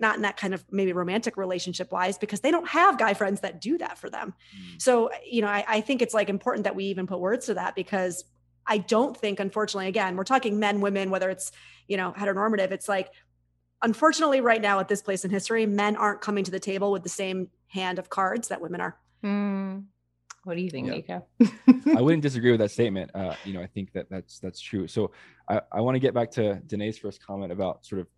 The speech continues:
Speaker 2: I, w-, I would say you're talking about chemistry, right? 'Cause there's, like, like, sort of, like,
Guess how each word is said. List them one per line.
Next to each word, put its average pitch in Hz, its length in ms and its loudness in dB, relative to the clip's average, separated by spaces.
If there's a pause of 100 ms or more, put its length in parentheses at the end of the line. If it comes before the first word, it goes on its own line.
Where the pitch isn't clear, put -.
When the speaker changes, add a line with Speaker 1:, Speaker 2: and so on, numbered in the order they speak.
(100)
Speaker 2:
I, 98 40 -4
w-, 101 200 -6
I 107 80 -2
would 123 120 -4
say 123 120 -2
you're 107 100 0
talking 107 220 -2
about 98 160 -4
chemistry, - 640 -8
right? 92 260 -4
'Cause 107 120 -8
there's, 98 200 -4
like, 98 160 -4
like, 95 140 -8
sort 95 180 -4
of, 92 100 -6
like, 92 180 -4